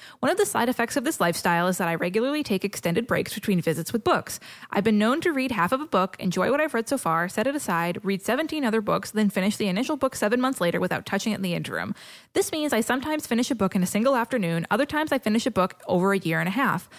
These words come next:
How do y'all feel about taking vacations from a book? What suggestions do you have for a reader who can't commit?" Bria, what do you think Mike, Michael should do?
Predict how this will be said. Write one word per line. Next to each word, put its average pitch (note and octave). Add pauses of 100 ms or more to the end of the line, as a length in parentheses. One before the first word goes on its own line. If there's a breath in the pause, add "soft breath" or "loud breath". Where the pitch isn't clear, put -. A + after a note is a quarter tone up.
(200 loud breath)
How D#4+
do D#4
y'all D#4+
feel A#3
about F#3+
taking A#3+
vacations F#3+
from F3+
a F3
book? -
What F#3+
suggestions B3
do B3
you B3
have F3+
for F#3
a E3
reader F#3
who F#3+
can't F3+
commit?" - (440 loud breath)
Bria, A#3
what A3+
do G#3+
you A#3
think G3
Mike, E3+
Michael E3+
should E3+
do? B2+